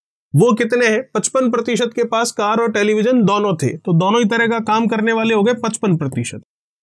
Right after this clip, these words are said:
फिर हम करते हैं वाई, मतलब दोनों ही तरह का काम नहीं करने वाले, तो वही आपको पूछ रहा है कि ऐसे कितने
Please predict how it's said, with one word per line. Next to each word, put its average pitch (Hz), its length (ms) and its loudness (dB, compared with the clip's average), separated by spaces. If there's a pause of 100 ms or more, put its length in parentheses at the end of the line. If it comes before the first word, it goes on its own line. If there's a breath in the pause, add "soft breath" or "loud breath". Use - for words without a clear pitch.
(320)
फिर 254 180 4
हम 247 140 2
करते 233 280 0
हैं 226 100 2
वाई, 196 420 2
मतलब 190 380 0
दोनों 202 220 0
ही 226 80 -2
तरह 226 180 0
का 226 100 0
काम 202 240 -4
नहीं 175 320 4
करने 214 300 0
वाले, 156 260 0 (440)
तो 160 60 2
वही 175 280 4
आपको 240 280 -2
पूछ 214 320 -2
रहा 233 120 0
है 226 160 0
कि 240 180 -2 (200)
ऐसे 202 300 0
कितने 262 440 -2